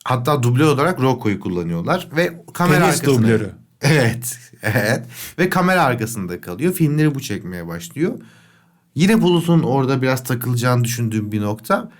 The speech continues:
Speaker 1: Rocco adama çok kötü davranıyor. Şimdi adam
Speaker 2: Evet.
Speaker 1: bayağı konulu işler yapmak istiyor aslında,
Speaker 2: Evet.
Speaker 1: bizim tam tabiriyle.
Speaker 2: Evet.
Speaker 1: Fakat Rocco direkt olaya girmek istiyor.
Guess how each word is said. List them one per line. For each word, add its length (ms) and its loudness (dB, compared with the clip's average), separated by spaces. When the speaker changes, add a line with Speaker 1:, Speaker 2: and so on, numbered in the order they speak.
Speaker 1:
Rocco 300 2
adama 280 2
çok 220 2
kötü 260 2
davranıyor. 480 0
Şimdi 200 -2
adam 300 0
Speaker 2:
Evet. 460 4
Speaker 1:
bayağı 300 2
konulu 340 4
işler 300 2
yapmak 420 -2
istiyor 280 -6
aslında, 420 2
Speaker 2:
Evet. 80 -2
Speaker 1:
bizim 220 -2
tam 260 0
tabiriyle. 560 2
Speaker 2:
Evet. 260 2
Speaker 1:
Fakat 380 0
Rocco 360 2
direkt 280 2
olaya 280 4
girmek 400 -2
istiyor. 340 -14